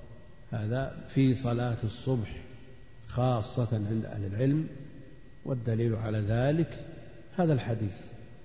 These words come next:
سياق الحديث يدل على أنه في صلاة الصبح، لأن الامتناع من الأكل والشرب إنما يكون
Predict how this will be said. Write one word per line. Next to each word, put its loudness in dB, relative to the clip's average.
سياق 6
الحديث 4
يدل 6
على 2
أنه 4
في 6
صلاة 2
الصبح، -2
لأن 2
الامتناع 6
من 10
الأكل 4
والشرب 2
إنما 4
يكون 4